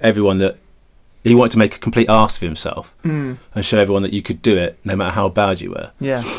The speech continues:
Speaker 1: Anyway, so he did that, and then the band came on and they played the stuff, and it was, like, Johnny B. Goode and all that stuff. And, uh, I just remember thinking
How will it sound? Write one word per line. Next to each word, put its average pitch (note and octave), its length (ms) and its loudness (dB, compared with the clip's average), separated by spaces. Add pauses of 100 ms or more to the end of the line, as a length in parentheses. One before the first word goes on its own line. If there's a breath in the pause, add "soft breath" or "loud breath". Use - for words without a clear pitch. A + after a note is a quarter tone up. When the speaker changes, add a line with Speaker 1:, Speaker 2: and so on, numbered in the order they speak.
(140 loud breath)
Speaker 1:
Anyway, A2+ 140 4
so C3 100 2
he C3 60 6
did A#2 80 -2
that, A#2 100 6
and A2+ 80 4
then B2 80 6
the A#2 40 4
band C3 220 4
came G#2+ 180 0
on G2+ 200 -2
and A2+ 120 2
they A2 80 4
played A2 260 -2
the - 60 -10
stuff, G2+ 240 -2
and G#2 80 -2
it - 20 -4
was, - 100 -8
like, F2+ 140 0
Johnny F#2+ 200 0
B. F#2 100 -6
Goode F2+ 160 -4
and F#2+ 80 -4
all F#2 60 -4
that F#2+ 120 -6
stuff. - 320 -10 (1400 soft breath)
And, A2 180 4
uh, G#2 320 4 (300)
I B2 60 0
just B2+ 180 -4
remember C3 200 0
thinking A#2+ 460 -4